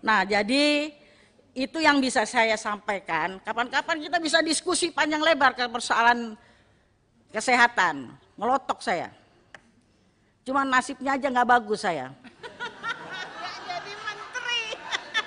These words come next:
Speaker 1: Loh, staf saya udah di belakang Dokter Terawan tuh, Mundi Harno, Dokter Bayu dulu yang bantuin saya. Coba, semua Mbak Ani ini, dulu semua kan Dokter Oscar ini semua masih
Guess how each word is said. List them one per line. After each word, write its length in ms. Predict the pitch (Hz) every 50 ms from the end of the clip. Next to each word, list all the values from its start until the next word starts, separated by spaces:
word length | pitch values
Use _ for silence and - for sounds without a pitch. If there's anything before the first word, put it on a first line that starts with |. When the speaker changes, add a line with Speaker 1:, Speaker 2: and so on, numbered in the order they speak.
| - - 440 440 - - 466 - 440 440 - - - - - - - - - - - - -
Speaker 1:
Loh, 240 | 330 381 403 320
staf 320 | 294 - - 370 381 - 320 -
saya 160 | - 339 392 415
udah 160 | 466 440 440
di 160 | 392 381 349
belakang 460 | 330 392 381 381 381 - 370 381 370 370 370 339 302 - - - - - -
Dokter 320 | - 320 311 - 349 - -
Terawan 480 | 349 349 339 349 339 330 320 294 240
tuh, 80 | 254 226
Mundi 240 | 220 233 247 226 262
Harno, 720 | 294 294 262 262 262 277 294 285 269 240 208 190 - -
Dokter 320 | 196 233 226 - 269 254
Bayu 320 | 240 220 254 254 277 294 294
dulu 160 | 262 294 294
yang 160 | 294 285 269
bantuin 400 | 254 254 254 254 240 277 277 269
saya. 400 | 247 - - 240 262 269 262 262 240 - 220 - - - - - _ _ _ _ _ _ _ _ _ -
Coba, 480 | 101 98 95 104 104 104 185 165 - - - - _ _ _ -
semua 560 | - 233 226 233 240 254 269 262 254 240 226
Mbak 220 | 214 214 202 196 - - - - - _ _ _ _ _ _ _ _ -
Ani 480 | - 202 220 226 254 262 262 247 262
ini, 320 | 269 269 269 262 247 226 220
dulu 240 | 214 294 330 403 427 349
semua 320 | - 403 403 440 427 403
kan 160 | 359 403 427 415
Dokter 320 | 294 233 - - 254 254
Oscar 320 | 285 269 - - 240 302
ini 160 | 330 415 415 -
semua 640 | 427 403 403 381 403 415 427 440 427 403 349 - - _ _ _ - - _ _
masih 320 | - 247 247 254 - 285